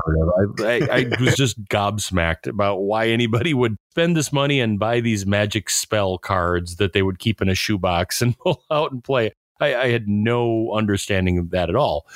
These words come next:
Speaker 1: Wasn't a gamer at the time, had some background in D and D, but still, I, I didn't get it. Until I got snowed in at my friend's house in Fargo for the weekend, who was a Magic player,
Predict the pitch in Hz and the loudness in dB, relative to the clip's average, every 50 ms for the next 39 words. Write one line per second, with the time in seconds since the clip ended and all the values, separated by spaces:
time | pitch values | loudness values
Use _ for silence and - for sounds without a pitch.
0 | - - - - _ - - 226 170 185 202 180 170 160 160 160 156 160 160 165 | -8 -8 -8 -8 _ -4 -2 -2 0 0 -2 -2 -2 -2 0 0 0 0 0 -2
1 | 151 - 156 - 156 151 151 151 160 156 127 110 143 135 - 139 135 113 117 107 | -2 -4 -4 -2 -2 0 0 0 0 0 0 -2 -2 -2 0 -2 0 0 0 0
2 | 104 - - 113 107 107 101 98 98 90 95 92 90 90 87 90 92 90 95 95 | 0 0 -2 -2 0 2 2 0 2 2 2 2 2 2 2 2 0 2 0 -2
3 | - - - - 127 120 110 101 - - 104 107 - 90 101 101 98 98 87 87 | -4 -4 -2 0 0 0 0 -2 -2 -2 -2 -2 0 0 0 0 0 0 0 2
4 | 82 78 80 76 69 69 - - _ _ _ _ _ _ _ _ - 143 135 143 | 0 2 2 0 0 -2 -6 -10 _ _ _ _ _ _ _ _ -4 -2 -2 -2
5 | 131 - 190 208 202 190 165 151 139 135 127 123 - - - 120 117 113 104 98 | -2 0 -2 0 0 0 0 0 0 0 -2 -2 -4 -4 0 0 2 2 2 2
6 | 95 92 87 82 82 85 90 92 101 98 _ _ _ _ _ _ - 117 107 110 | 0 0 2 2 2 2 0 0 -2 -4 _ _ _ _ _ _ -4 -2 -2 0
7 | - 110 107 101 - - 107 95 92 90 87 90 87 85 85 82 - - _ - | 0 0 0 0 0 0 0 0 0 -2 0 0 0 0 0 -2 -4 -8 _ -4
8 | - 110 104 90 - 104 101 98 90 90 85 - - 95 85 85 82 85 82 - | -2 -2 -2 0 -2 -2 -2 0 0 0 -2 0 -2 -2 -2 0 0 0 -2 0
9 | - 95 104 123 123 123 135 139 123 135 135 135 139 131 143 135 _ - 151 147 | 0 0 0 0 0 0 0 0 0 0 0 0 0 0 -2 -6 _ -4 -2 0
10 | 151 170 185 185 - | 0 0 -2 -2 -4